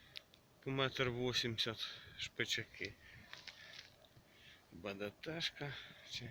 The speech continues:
А Г Д шка. Ну а дісковка з кожним часом все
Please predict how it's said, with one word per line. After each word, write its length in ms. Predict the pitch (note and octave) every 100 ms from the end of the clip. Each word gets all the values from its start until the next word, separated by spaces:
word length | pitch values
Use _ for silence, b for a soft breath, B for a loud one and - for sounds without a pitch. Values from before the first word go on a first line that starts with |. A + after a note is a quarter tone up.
| -
А 120 | A#2+
Г 180 | A#2 A#2+
Д 300 | A#2+ B2 A#2+
шка. 300 | A2+ - A#2+ - - B B B B B B B B B B B G3
Ну 200 | G3+ F3
а 280 | C#3 C3 B2 B B B B B B C3
дісковка 760 | B2+ C#3+ - D#3+ C#3+ C#3 B2 B B B B B B B B - -
з 120 | -
кожним 480 | - C3 A#2+ A2+ A2+
часом 420 | - B2+ - A2+
все 280 | G2+ -